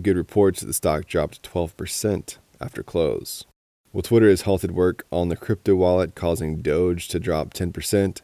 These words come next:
The meme coin had been on a tear following Musk's takeover.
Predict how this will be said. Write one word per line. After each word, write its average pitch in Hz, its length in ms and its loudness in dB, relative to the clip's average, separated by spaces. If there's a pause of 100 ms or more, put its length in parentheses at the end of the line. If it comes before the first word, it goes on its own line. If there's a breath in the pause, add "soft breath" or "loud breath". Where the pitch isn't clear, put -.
The 82 80 -6
meme 78 340 -2
coin 80 380 -4
had 78 280 -4
been 85 200 0
on 78 100 -2
a 76 60 -4
tear 87 340 0
following 80 380 0
Musk's - 520 -4 (120)
takeover. 85 600 2